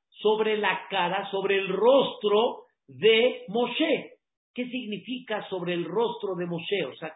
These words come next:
¿qué mensaje tiene que Dios pasó por el rostro de Moshe Rabbenu?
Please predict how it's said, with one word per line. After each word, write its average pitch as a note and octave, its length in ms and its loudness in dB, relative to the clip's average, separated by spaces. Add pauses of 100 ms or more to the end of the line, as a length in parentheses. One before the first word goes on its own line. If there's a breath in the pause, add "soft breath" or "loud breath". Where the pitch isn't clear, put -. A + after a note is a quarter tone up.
¿qué B3 400 0 (240)
mensaje F#3+ 1080 -2
tiene G#3 580 0 (240)
que E3+ 140 -2
Dios G3+ 340 0 (160)
pasó C4 760 2 (280)
por F#3 220 -2
el E3 160 0
rostro C#4+ 960 2 (200)
de A3+ 640 2
Moshe F#3+ 760 -4
Rabbenu? D3+ 580 -2